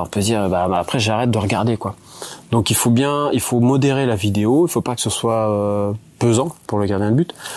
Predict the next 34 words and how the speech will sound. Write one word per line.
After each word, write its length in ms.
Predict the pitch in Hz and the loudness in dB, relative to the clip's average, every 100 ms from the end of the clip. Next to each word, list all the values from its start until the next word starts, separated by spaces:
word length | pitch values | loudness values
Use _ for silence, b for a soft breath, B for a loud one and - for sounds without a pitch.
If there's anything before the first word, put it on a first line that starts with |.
| B B B - - - | B B B -20 -20 -6
mais 680 | - 110 113 110 110 110 107 | 2 4 4 4 4 2 2
selon 360 | 98 - 101 98 | 0 -2 0 0
moi 160 | 120 | 0
c'est 200 | 143 - | 0 -2
une 120 | 92 98 | -2 0
obligation 480 | 107 104 101 - | 0 0 -2 -4
aujourd'hui. 300 | 131 110 123 123 - - - | -4 -4 -6 -8 -14 -20 -12
Je 140 | - 104 | -4 -2
vois 100 | 104 | -2
pas 160 | - | -4
comment, 360 | 120 117 123 165 - B B B B B B - - | -2 0 0 0 -6 B B B B B B -18 -10
euh, 180 | 90 82 | -6 -4
on, 640 | - 107 104 101 101 98 95 | -2 0 0 0 0 -2 -2
on 80 | 104 | 0
ne 80 | 101 | -2
peut 140 | 92 | -2
pas 100 | - | -4
travailler 340 | 127 - 110 117 | -4 -2 0 0
avec 200 | 104 95 | 0 -2
la 100 | 101 | -2
vidéo. 340 | 101 113 110 117 - - | 0 2 0 -4 -14 -6
C'est 200 | - 92 | -2 0
un 140 | 92 | 2
outil 260 | 113 113 143 | 0 2 0
qui 100 | 101 | -2
est 80 | - | -4
tellement, 480 | - 143 135 139 123 | -2 2 2 2 0
euh, 180 | 104 98 - B B B B B B - - - | 0 -4 -8 B B B B B B -20 -8 -2
une 100 | 113 | 2
séance 280 | - 127 | 2 2
de 80 | 120 | 2
vidéo 440 | 117 123 127 123 117 | 2 2 2 4 2
bien 260 | 113 123 | 2 0
orientée, 600 | 117 104 101 101 170 196 | 0 0 -2 0 0 0